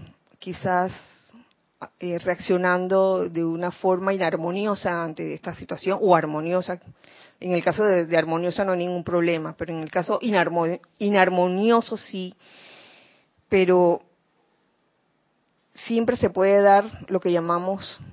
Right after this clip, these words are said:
el salto cuántico. ¿Mm?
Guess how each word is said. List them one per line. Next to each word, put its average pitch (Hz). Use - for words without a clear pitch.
el 165
salto 175
cuántico. 175
¿Mm? 202